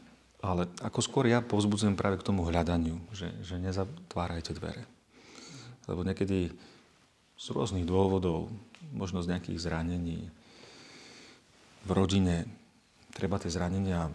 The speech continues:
brať vážne, lebo keď vám rodič, e, dáva vieru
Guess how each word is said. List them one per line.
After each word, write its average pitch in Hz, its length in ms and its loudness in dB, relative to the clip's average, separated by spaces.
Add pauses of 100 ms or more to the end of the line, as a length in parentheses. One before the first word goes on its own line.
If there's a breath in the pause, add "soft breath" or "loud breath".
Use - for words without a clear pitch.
(120)
brať 90 320 -2
vážne, 95 400 0
lebo 85 240 -4
keď 90 280 -4
vám 87 280 0 (160)
rodič, 110 400 0
e, - 60 -12 (1040)
dáva 95 480 0
vieru 92 400 2